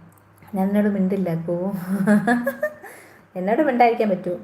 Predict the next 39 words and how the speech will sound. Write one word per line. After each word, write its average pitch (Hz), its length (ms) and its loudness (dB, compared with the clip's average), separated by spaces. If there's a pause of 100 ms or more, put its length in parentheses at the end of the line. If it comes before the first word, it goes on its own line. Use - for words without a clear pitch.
(240)
നല്ല 202 200 -6
കഴിവുള്ള 196 440 2
കുട്ടിയാണ് 180 420 -2
ചേച്ചി 175 220 -6
ഇതുകൊണ്ട്. 175 180 -4
ഓക്കേടാ, 190 600 -2
thank 180 280 -4
you, 180 120 -4
thank 170 300 -4
you 175 120 -4
so 175 220 -6
much. 196 240 -2 (340)
അനു 208 200 2 (200)
already 190 340 2
sub 175 260 -4
ആണ്. 175 160 -4
ഓക്കേടാ, 180 640 -2
ഓക്കെ, 170 220 -4
thank 170 340 -2
you. 208 120 0
അപ്പോൾ - 260 -6
ശരി 185 260 -2
എന്ന് 196 160 0
പറഞ്ഞിട്ട് 180 300 -2
പോണോ? 220 360 4
ഇവിടെ 214 160 2
ഇരിക്കി, 214 320 -6
ഇവിടെ 202 360 -4
ഇരിക്കി. 202 320 -6 (800)
വൈശാഖ്, 214 460 2 (100)
ഹായ് 220 280 2
ചേച്ചി. 190 200 -2
ഹായ് 233 280 2
വൈശാഖ്, 185 600 -2
എന്നാണ്ട് 180 340 -4
വിശേഷം? 175 420 -6
സുഖമായിട്ടിരിക്കുന്നു. 175 640 -4
ഫുഡൊക്കെ 190 420 -2
കഴിച്ചോ? 190 680 0